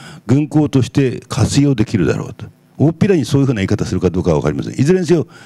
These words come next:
つまりロシアも取ったけど俺らも取ったなと。だからこれは言ってみれば五分五分の勝負だったと思うんです。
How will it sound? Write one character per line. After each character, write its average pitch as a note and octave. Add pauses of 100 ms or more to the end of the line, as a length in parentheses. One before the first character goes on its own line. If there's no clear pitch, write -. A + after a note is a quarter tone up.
(140)
つ -
ま F#3+
り D3+ (340)
ロ G#3
シ G3
ア A3+
も G3
取 F#3
っ -
た D#3+
け C#3+
ど B2
俺 C#3
ら F3+
も D3+
取 -
っ -
た F#2
な C#2+
と。 -
だ -
か D#3+
ら D#3
こ F#3
れ G3
は G3+ (300)
言 D#3
っ -
て G#3+
み G#3
れ G3+
ば F3 (360)
五 C3+
分 G3+
五 G#3
分 A3
の A3
勝 G#3
負 E3
だ G#2+
っ -
た -
と -
思 -
う -
ん -
で -
す。 -